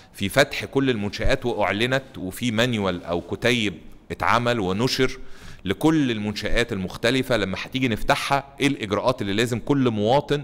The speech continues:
يتبعها لما يدخل هذه المنشآت. وده اللي بأكد عليه لكل مواطن، حتى وإحنا النهاردة هنفتح بعض المنشآت،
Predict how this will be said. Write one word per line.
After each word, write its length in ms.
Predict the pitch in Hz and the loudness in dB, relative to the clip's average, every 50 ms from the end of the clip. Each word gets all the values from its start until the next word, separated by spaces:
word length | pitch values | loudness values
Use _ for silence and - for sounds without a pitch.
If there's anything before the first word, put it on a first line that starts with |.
| 135 - | -6 -6
يتبعها 680 | 92 98 - - - 92 - - - - - 131 123 | -6 -6 -2 -2 0 0 0 0 0 0 0 0 2
لما 380 | 113 110 113 110 113 117 113 113 | 2 0 -2 0 0 0 0 0
يدخل 460 | 85 92 117 131 - - - 113 101 | 0 0 -2 -2 -2 -2 -2 -2 -2
هذه 260 | 92 95 90 110 110 | -2 -2 -2 -2 -2
المنشآت. 640 | 101 92 87 85 - - 78 76 73 - - - - - - - - - | -2 -4 -6 -6 -6 -8 -6 -6 -8 -8 -12 -16 -20 -20 -20 -20 -8 -4
وده 180 | 90 92 98 123 | 0 2 4 4
اللي 120 | 131 127 | 4 4
بأكد 360 | 104 113 123 135 - - 110 | 2 2 -2 -2 -4 -2 -2
عليه 200 | 98 82 104 120 | 0 0 0 -2
لكل 300 | 110 - - 135 131 127 | -4 0 0 2 2 2
مواطن، 460 | 117 110 110 127 143 143 - 151 156 151 - - - - - - - - - - _ - | 0 0 0 0 0 0 0 -4 -4 -4 -10 -16 -20 -20 -20 -20 -20 -20 -20 -20 _ -12
حتى 320 | - - 127 135 - - 117 | -2 -2 -2 0 2 2 2
وإحنا 260 | 123 127 - 123 113 | 2 0 0 -4 -4
النهاردة 520 | 110 101 101 107 123 117 98 95 92 82 - - - | -2 -2 0 0 0 0 0 0 -2 -2 -4 -8 -8
هنفتح 640 | - 98 104 127 120 - - - - - - - - - | -6 -2 -2 -2 -2 -2 -2 -2 -4 -4 -8 -10 -12 -4
بعض 400 | 90 101 120 113 107 101 85 - - | 0 2 2 2 0 -4 -8 -8 -6
المنشآت، 720 | 90 90 90 98 95 - - 101 85 117 143 156 - - | -4 -2 -2 -4 -4 -6 -6 0 2 4 4 2 0 -4